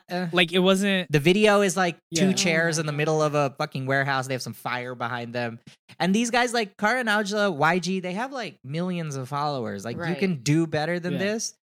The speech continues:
Speaker 1: But this is,
Speaker 3: Like,
Speaker 1: this
Speaker 3: you're
Speaker 1: is,
Speaker 3: not
Speaker 1: like
Speaker 3: at all trying to elevate and
Speaker 1: No,
Speaker 3: bring
Speaker 1: at
Speaker 3: us
Speaker 1: all.
Speaker 3: to a level where we could
Speaker 1: Exactly.
Speaker 3: be respected and, and not looked at as,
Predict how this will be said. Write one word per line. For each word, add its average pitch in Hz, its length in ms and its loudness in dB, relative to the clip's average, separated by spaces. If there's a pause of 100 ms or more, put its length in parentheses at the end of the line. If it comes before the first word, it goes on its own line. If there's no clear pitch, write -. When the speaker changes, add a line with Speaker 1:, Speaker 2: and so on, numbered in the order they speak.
(380)
Speaker 1:
But 165 340 2 (380)
this 180 240 0
is, 185 220 -2
Speaker 3:
Like, 214 140 0
Speaker 1:
this 190 100 0
Speaker 3:
you're 269 100 4
Speaker 1:
is, 294 60 2
Speaker 3:
not 294 180 6
Speaker 1:
like - 80 -4
Speaker 3:
at 196 220 -2
all 202 400 4
trying 175 380 -4
to 180 220 -6
elevate 156 680 -6 (320)
and 175 100 0
Speaker 1:
No, 190 120 10
Speaker 3:
bring 131 160 6
Speaker 1:
at 135 80 6
Speaker 3:
us 127 60 4
Speaker 1:
all. 180 100 -2
Speaker 3:
to 196 240 2
a - 20 2
level 175 540 0
where 180 500 0
we 190 80 2
could 202 160 -2
Speaker 1:
Exactly. 185 60 -6
Speaker 3:
be 202 180 0
respected 180 920 -4 (240)
and, 180 380 -4
and 180 240 -4
not 180 360 0
looked 185 320 -6
at 170 100 -2
as, 165 180 -6